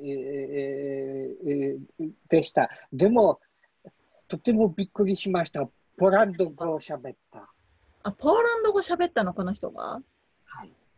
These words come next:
Speaker 2: ポーランド語なんて私一言もわかんないよ。え、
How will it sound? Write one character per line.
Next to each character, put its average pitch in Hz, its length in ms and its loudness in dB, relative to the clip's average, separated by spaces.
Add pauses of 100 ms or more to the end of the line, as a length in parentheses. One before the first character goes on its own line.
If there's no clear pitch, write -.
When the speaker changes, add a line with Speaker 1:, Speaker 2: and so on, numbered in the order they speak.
(300)
Speaker 2:
ポ 285 140 -2
ー 302 40 -2
ラ 302 140 -2
ン 302 80 -2
ド 302 120 0
語 294 100 0
な 285 140 -2
ん 269 60 -4
て 247 60 0
私 220 300 -6
一 - 260 -8
言 320 340 -2
も 302 100 2
わ 311 160 2
か 302 180 0
ん 302 140 -2
な 277 180 0
い 240 100 -2
よ。 196 540 -2 (280)
え、 262 360 -6